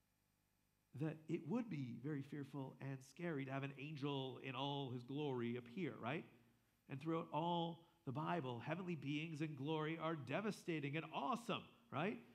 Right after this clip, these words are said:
And no one can stand in the weight of that glory of God, right? That brilliance. And a right fear of the Lord is good. It is good. It's a beginning.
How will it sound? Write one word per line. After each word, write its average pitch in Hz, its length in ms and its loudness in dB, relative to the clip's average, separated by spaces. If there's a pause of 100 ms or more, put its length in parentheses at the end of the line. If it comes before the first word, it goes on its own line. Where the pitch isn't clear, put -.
(140)
And 226 160 -2
no 277 180 4
one 233 200 2
can 170 160 2
stand 147 380 -2
in 156 80 2
the 147 60 2
weight 147 420 0 (300)
of 139 340 2 (280)
that 135 280 0
glory 143 360 2
of 120 140 -4
God, 104 380 -6
right? 147 220 -2 (920)
That 127 100 -12 (100)
brilliance. 139 460 0 (1400)
And 151 100 2
a - 20 4
right 170 400 2 (160)
fear 151 420 4
of 139 120 0
the 147 80 0
Lord 139 360 2
is 240 300 4
good. 151 320 6 (1200)
It 175 100 0
is 233 240 4
good. 151 340 2
It's 143 160 -4
a 156 60 -2
beginning. 180 560 0